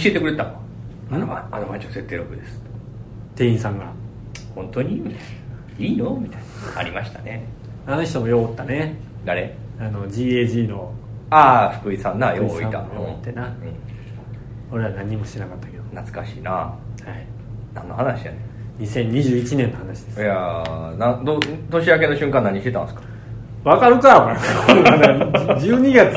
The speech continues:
Speaker 2: には二十一やろ。
Speaker 1: <laughs>
Speaker 2: わかるわけない。
Speaker 1: そうですね。まあまあまあ、新年っぽい話はちょっとまだ明けてないからね、僕らはね。
Speaker 2: はい。
Speaker 1: できないですけど。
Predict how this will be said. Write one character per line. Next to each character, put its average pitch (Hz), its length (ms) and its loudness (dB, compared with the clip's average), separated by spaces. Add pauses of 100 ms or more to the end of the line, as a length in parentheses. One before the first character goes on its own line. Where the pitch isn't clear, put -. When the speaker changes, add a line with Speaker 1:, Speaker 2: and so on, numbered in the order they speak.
Speaker 2:
に 131 80 2
は 135 120 6
二 160 140 4
十 160 260 6
一 - 200 2
や 160 100 8
ろ。 220 140 8 (400)
Speaker 1:
<laughs> - 500 -10
Speaker 2:
わ 160 60 2
か 214 140 8
る 214 80 8
わ 220 100 6
け 151 120 0
な 107 120 -2
い。 92 60 -6 (1700)
Speaker 1:
そ 127 140 2
う - 20 2
で 120 80 2
す 113 120 -4
ね。 117 200 -2 (360)
ま 123 80 2
あ - 20 4
ま 98 140 0
あ - 20 -4
ま 92 80 -6
あ、 92 60 -6
新 185 240 0
年 202 160 6
っ - 20 -2
ぽ 208 120 6
い 131 60 6
話 117 280 2
は 85 60 -4
ち - 60 -10
ょ - 40 -12
っ - 20 -14
と 95 60 -6
ま 92 120 -2
だ 104 180 2
明 - 140 2
け 180 60 0
て 180 80 4
な 123 100 4
い - 80 -2
か - 60 -6
ら 82 60 -6
ね、 95 140 -6
僕 127 180 -4
ら 101 100 -2
は - 100 -6
ね。 - 100 -8
Speaker 2:
は 110 120 -6
い。 107 120 -8 (360)
Speaker 1:
で 98 80 -4
き 104 140 -6
な 82 100 -4
い - 60 -10
で - 80 -10
す - 80 -10
け - 80 -12
ど。 - 80 -10